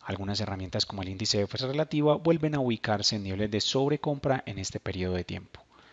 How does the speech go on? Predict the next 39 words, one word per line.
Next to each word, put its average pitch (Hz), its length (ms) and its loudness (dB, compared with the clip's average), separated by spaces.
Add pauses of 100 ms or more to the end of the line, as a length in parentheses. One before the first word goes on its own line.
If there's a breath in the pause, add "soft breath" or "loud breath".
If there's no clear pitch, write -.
(160 loud breath)
Para 90 180 -2
su 95 160 -6
marco 101 380 0
de 117 80 4
tiempo 120 320 0
semanal 151 520 2 (220 loud breath)
se - 160 -2
mantiene 123 440 2
el 117 100 0
movimiento 101 920 -2
alcista. - 720 -6 (1120)
Continuamos 95 540 -4
con 98 80 -2
la 95 60 0
acción 101 180 -4
del 107 100 0
Grupo 120 240 0
Bolívar, 131 320 4
que - 60 -4
estaría 107 320 2
elaborando 98 440 2
velas 101 220 0
tipo 165 260 -2
doji. 135 440 2 (100)
Su - 160 -4
resistencia 104 460 -2
en 113 60 0
este 117 140 -4
periodo 104 280 0
semanal 101 340 -2
se 117 100 0
mantiene 104 600 -2
en 107 140 -4
los 92 100 -2
setenta 90 340 -6
y 90 80 -2
cinco 101 320 -4
mil 151 180 -2
pesos 131 480 2